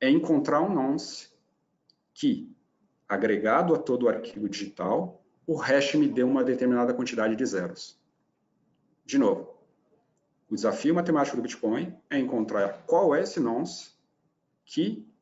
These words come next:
quando eu passo a função de hash, eu tenho uma determinada quantidade de zeros no endereço desse hash. O que que é interessante também?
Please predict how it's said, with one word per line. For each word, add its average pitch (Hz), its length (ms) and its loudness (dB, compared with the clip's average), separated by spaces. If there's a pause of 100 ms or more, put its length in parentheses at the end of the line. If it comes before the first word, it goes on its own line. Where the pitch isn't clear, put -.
(220)
quando 131 220 -2
eu 123 100 0
passo 185 240 0
a 190 40 -4
função 151 300 -2
de 143 100 -2
hash, 131 560 -4 (400)
eu 147 160 0
tenho 135 280 2
uma 135 120 4
determinada 123 580 0
quantidade 135 480 0
de 131 100 -2
zeros 117 440 -2
no 120 60 -4
endereço 107 640 -4 (280)
desse 107 260 -6
hash. - 460 -8 (3000)
O - 20 -20
que 233 140 -4
que - 160 -2
é - 20 2
interessante 180 560 2
também? 95 460 2